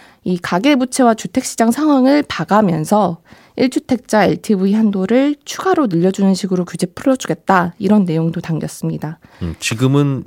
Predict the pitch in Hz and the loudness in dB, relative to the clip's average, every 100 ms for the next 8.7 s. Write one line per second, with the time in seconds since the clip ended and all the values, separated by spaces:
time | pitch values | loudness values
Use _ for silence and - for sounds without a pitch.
0 | - 104 110 127 127 123 - 117 110 101 | -10 -8 -6 -6 -8 -12 -2 -2 0 0
1 | 98 107 113 92 104 - - 110 101 80 | 0 0 0 -2 -4 -8 -6 -4 -2 -4
2 | 98 101 87 87 80 71 110 - - 127 | -2 -4 -6 -8 -10 -8 -8 -8 -4 -4
3 | - 95 85 127 117 107 104 87 82 82 | -2 -4 -2 -4 -4 -6 -8 -6 -8 -10
4 | - 160 143 131 - 139 147 - - 165 | -8 -10 -10 -16 -10 -8 -6 -8 -2 0
5 | 240 285 - 226 220 208 208 220 202 196 | 2 0 0 0 2 2 4 2 -4 0
6 | 254 240 185 170 151 175 185 - 220 - | 0 2 -2 -4 -2 -4 -4 -2 -2 -2
7 | 170 190 190 190 175 175 180 180 175 294 | -2 -2 0 0 0 -2 -2 -2 -2 -6
8 | 349 - - 196 - 160 | -6 -8 -2 -2 -2 -6